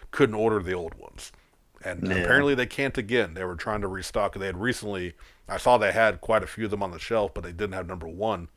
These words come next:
Speaker 1: So Jesse was trying to get it, but he said Diamond or whoever they have to go through now can't e-,
Speaker 2: Yeah.
Speaker 1: won't, won't even send 'em. So
Speaker 2: Wow.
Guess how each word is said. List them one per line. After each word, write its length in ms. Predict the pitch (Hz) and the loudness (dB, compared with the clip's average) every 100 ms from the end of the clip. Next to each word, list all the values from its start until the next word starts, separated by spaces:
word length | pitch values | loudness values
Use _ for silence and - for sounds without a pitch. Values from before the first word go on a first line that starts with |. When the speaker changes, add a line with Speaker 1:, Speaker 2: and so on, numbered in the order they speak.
| - - - - - - - | -20 -20 -20 -20 -20 -20 -10
Speaker 1:
So 180 | - 92 | -6 -4
Jesse 340 | 87 107 - | 2 2 2
was 220 | 98 101 | 0 0
trying 140 | - 98 | 0 -4
to 60 | |
get 220 | 80 95 104 | -2 -2 -2
it, 100 | 80 | -2
but 140 | 87 | -6
he 80 | 95 | -6
said 320 | - 90 85 | -4 -6 -4
Diamond 480 | 87 98 110 101 92 | -4 -2 -2 -4 -6
or 380 | 82 98 87 85 | -8 -6 -6 -4
whoever 260 | 104 95 | -2 -2
they 60 | 95 | -2
have 140 | 98 | -4
to 60 | 92 | -6
go 120 | 95 | -10
through 140 | 90 | -8
now 320 | 92 92 110 120 - - _ - | -6 -2 -2 -4 -14 -20 _ -12
can't 200 | - 92 90 | -4 -2 0
e-, 40 | |
Speaker 2:
Yeah. 260 | 90 90 92 | 2 4 6
Speaker 1:
won't, 160 | 113 110 | 4 2
won't 240 | 110 117 | 2 4
even 180 | 120 127 | 2 -2
send 240 | - 120 | 0 0
'em. 140 | 101 78 - - _ _ _ _ | 0 -6 -18 -20 _ _ _ _
So 460 | - 90 82 82 - 107 | -14 -10 -8 -10 -10 -10
Speaker 2:
Wow. 380 | 90 90 92 | -6 -4 -4